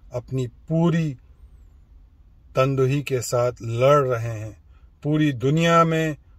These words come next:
उन्होंने हमारे मुकदमे को पेश किया हुआ है और हर जगह उसको लेकर जा रहे हैं। मेरी दुआ है कि कायदे तहरीक अल्ताफ़ हुसैन भाई सदा सलामत रहें।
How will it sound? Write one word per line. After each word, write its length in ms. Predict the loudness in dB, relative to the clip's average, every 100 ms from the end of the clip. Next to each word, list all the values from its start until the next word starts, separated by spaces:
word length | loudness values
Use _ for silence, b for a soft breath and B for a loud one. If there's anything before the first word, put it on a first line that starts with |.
| -12
उन्होंने 540 | -6 -2 -2 -2 -2 -4
हमारे 460 | -4 0 0 0
मुकदमे 500 | -2 -4 -4 -4 -6 -6
को 180 | -8 -10
पेश 420 | -6 -6 -6 -10 -8
किया 220 | -2 0
हुआ 380 | 0 0 -2 -2
है 240 | -4 -6 -8 b b b
और 200 | -6 -4
हर 220 | 2 2
जगह 440 | 4 2 4 2 0 -10 b b -8
उसको 320 | -8 -4 -2
लेकर 380 | -2 -4 -6 -4
जा 260 | 0 0
रहे 280 | 0 -2 -6
हैं। 240 | -10 -14 -18 -20 -20 -20 -20 -20 -20 -20 -20 -20 -20 -20 -18 -10
मेरी 260 | -6 -6 -4
दुआ 300 | 0 2 2
है 220 | 2 0
कि 140 | -6
कायदे 360 | -4 -2 -2 -4
तहरीक 460 | -4 -2 -2 -4 -6
अल्ताफ़ 400 | -4 -2 -2 -4
हुसैन 360 | -8 -8 -8
भाई 320 | -6 -6 -6 -10 b b b
सदा 320 | -6 2 4 4
सलामत 520 | 2 0 0 -2 -4
रहें। 260 | -6 -8